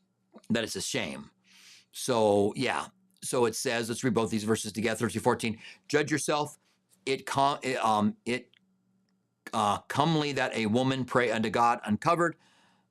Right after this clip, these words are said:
Doth not even nature itself teach you that if a man has long hair, it is a shame unto him?" Man, I'm so glad we have the New King James Bible.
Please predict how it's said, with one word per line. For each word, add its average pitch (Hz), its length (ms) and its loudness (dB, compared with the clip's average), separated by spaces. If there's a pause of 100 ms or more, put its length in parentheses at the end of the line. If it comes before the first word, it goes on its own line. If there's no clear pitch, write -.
(120)
Doth 131 320 -2 (100)
not 120 380 2
even 117 300 0
nature 120 320 -2
itself 117 320 -2
teach 117 260 -4
you 120 120 0
that 107 120 0
if - 100 -6
a 107 60 0
man 120 360 0
has 113 360 -2
long 113 240 2
hair, 110 380 0
it 110 100 -6
is 107 160 -6
a 92 100 -8
shame 95 600 -6 (360)
unto 101 220 0
him?" 98 340 -4 (280)
Man, 113 200 0
I'm 101 80 -2
so 127 200 -2
glad 104 240 2
we 98 100 0
have 92 80 -2
the 95 80 -2
New 101 120 -2
King 117 180 -2
James 117 220 -2
Bible. 117 420 0